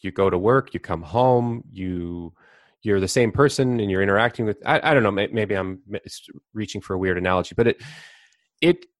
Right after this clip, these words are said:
it didn't suggest strongly anyway, other than some of those, uh, interesting perspectives and opinions from some of the people interviewed.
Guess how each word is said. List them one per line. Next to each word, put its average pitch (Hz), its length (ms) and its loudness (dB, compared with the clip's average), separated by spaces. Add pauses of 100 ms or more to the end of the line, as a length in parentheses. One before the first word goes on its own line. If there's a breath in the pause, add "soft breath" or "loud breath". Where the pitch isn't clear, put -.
(180)
it 156 160 2
didn't 196 260 4
suggest 139 600 4
strongly 131 720 2
anyway, 104 340 6
other 117 240 4
than 110 160 2
some 110 180 0
of 107 80 2
those, 101 400 -2
uh, 98 340 0
interesting 104 640 -6
perspectives 104 600 -4
and 98 80 -2
opinions 104 400 -4
from 95 180 -6
some 98 160 -6
of 95 60 -4
the 95 40 -6
people - 400 -6
interviewed. 98 380 0